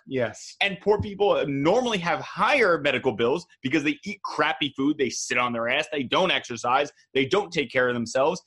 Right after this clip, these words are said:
Speaker 2: They have higher rates of diabetes and heart disease.
Speaker 1: Diabetes.
Speaker 2: Diabetes. Wilford Brimley, rest in peace. Is he dead?
Speaker 1: I have no idea who that is.
Speaker 2: Who?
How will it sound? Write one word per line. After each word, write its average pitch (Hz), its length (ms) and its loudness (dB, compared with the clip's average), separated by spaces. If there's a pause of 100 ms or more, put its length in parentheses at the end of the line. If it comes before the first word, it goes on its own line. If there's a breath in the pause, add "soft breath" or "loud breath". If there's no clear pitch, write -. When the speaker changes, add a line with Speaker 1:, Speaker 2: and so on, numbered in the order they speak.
(140)
Speaker 2:
They 123 60 0
have 131 100 -2
higher 156 300 2
rates 143 240 0
of 107 120 -4
diabetes 123 680 0
and 110 100 -4
heart 135 300 -2
disease. 120 420 -2
Speaker 1:
Diabetes. 107 480 -6
Speaker 2:
Diabetes. 120 960 0
Wilford 175 500 2
Brimley, 147 520 0 (520)
rest 131 300 0
in 117 100 -4
peace. 104 400 -8
Is 120 80 -12
he 139 100 -6
dead? - 200 -6 (260)
Speaker 1:
I 113 60 -10
have 107 140 -12
no 113 160 -4
idea 113 140 0
who 110 120 -4
that 95 140 -6
is. 92 80 -12
Speaker 2:
Who? 165 200 0